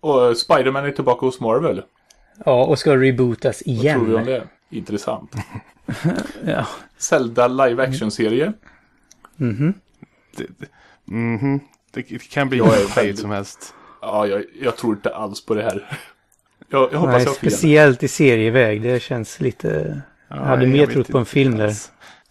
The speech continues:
Speaker 1: Nej, då får låta han vara orörd. Eller hon.
Speaker 2: Mm. Hon, ja, precis. <laughs>
Speaker 1: Ja. Har du någon, eh, nyhet?
Speaker 2: Eh,
Speaker 1: Eller någon utav
Speaker 2: eh,
Speaker 1: någon nyhet?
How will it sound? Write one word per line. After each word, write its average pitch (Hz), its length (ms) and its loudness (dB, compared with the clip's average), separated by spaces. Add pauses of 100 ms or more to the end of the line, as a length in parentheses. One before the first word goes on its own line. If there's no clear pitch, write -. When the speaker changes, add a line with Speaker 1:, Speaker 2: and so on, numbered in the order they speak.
Speaker 1:
Nej, 110 200 -2 (200)
då 123 80 0
får 120 120 -2
låta 117 300 0
han 110 120 -2
vara 110 120 0
orörd. 101 420 -4 (580)
Eller 107 120 -4
hon. 110 300 -12
Speaker 2:
Mm. 110 320 -6 (760)
Hon, 131 280 2
ja, 113 260 4
precis. 117 560 -2
<laughs> - 1000 -8
Speaker 1:
Ja. 117 240 -6 (380)
Har 143 120 0
du 139 120 2
någon, 156 260 2
eh, 165 200 2 (560)
nyhet? 151 320 -2
Speaker 2:
Eh, 165 60 2
Speaker 1:
Eller 143 840 4
någon 170 320 0
utav 170 160 4
Speaker 2:
eh, 175 60 2
Speaker 1:
någon 120 120 0
nyhet? 113 180 -4